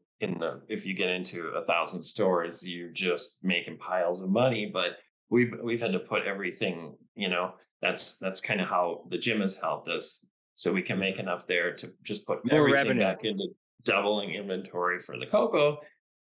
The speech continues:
Speaker 1: um, so that, you know, we can, you know, then be able to handle larger purchase orders and stuff.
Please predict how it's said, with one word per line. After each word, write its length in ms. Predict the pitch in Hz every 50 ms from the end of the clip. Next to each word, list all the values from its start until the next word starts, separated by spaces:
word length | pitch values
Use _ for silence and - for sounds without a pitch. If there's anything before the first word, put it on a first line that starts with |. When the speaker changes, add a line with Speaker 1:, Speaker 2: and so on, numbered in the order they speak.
| _ -
Speaker 1:
um, 560 | 95 98 98 98 92 90 90 87 85 87 90
so 200 | - - 113 101
that, 280 | 95 92 85 82 - - -
you 120 | - 90
know, 140 | - 80 80
we 100 | 87 92
can, 300 | 92 - 87 82 80 - - - - _ _ _
you 100 | - 101
know, 140 | 95 85 85 85
then 280 | - 85 85 82 85 82
be 80 | 85 92
able 240 | 90 85 85 85
to 60 | - -
handle 260 | 87 80 80 82 73 -
larger 300 | 87 85 - - - -
purchase 420 | - - 85 90 - - 92 - -
orders 400 | - - - - - - - -
and 100 | 71 71
stuff. 400 | - - 80 80 73 - -